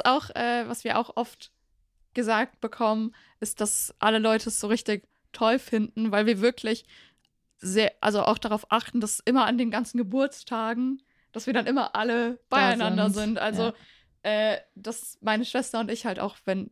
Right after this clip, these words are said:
Speaker 1: wenn jetzt nicht irgendwie Arbeit oder Uni dazwischen kommt, dass wir das halt auch dann so legen, dass wir halt an den Geburtstagen von unseren Geschwistern auch zu Hause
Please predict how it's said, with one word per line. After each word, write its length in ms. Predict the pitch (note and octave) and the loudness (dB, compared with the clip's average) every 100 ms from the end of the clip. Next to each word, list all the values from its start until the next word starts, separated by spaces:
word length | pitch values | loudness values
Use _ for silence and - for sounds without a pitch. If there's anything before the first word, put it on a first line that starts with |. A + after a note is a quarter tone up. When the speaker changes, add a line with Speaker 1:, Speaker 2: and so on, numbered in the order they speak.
| - | -12
Speaker 1:
wenn 200 | - F#3+ | -8 -6
jetzt 120 | F#3 | -6
nicht 120 | G#3+ | -6
irgendwie 260 | - G#3 - | -4 -4 -2
Arbeit 260 | G3 G3+ F#3+ | 0 0 0
oder 180 | G3+ A3 | -2 0
Uni 140 | A3+ | 0
dazwischen 320 | G3+ - G#3+ | -2 -6 -6
kommt, 180 | A#3+ A3+ | -2 -2
dass 140 | A3 | -2
wir 60 | A#3 | -2
das 140 | G#3+ | -2
halt 140 | A3+ G#3+ | -2 -2
auch 60 | |
dann 260 | - G3+ G3+ - - _ | -4 -4 -6 -10 -20 _
so 360 | - A#3 A#3 A#3 _ _ | 0 2 4 0 _ _
legen, 600 | A3+ A3 A#3+ A#3 A3+ A#3 | 0 4 4 4 0 -2
dass 180 | A3 A3 | -2 -2
wir 80 | A3 | -2
halt 100 | F#3+ | 0
an 100 | A3 | 0
den 140 | A#3 | 0
Geburtstagen 680 | A#3 A#3 B3 - G#3 G3 A#3 | 0 2 0 0 0 0 0
von 140 | A3+ A3 | -2 -4
unseren 200 | G#3 A3+ | -2 -4
Geschwistern 360 | - B3 G#3+ | -4 -6 -4
auch 80 | A3 | -4
zu 160 | - E4 | -2 0
Hause 180 | D#4+ | 0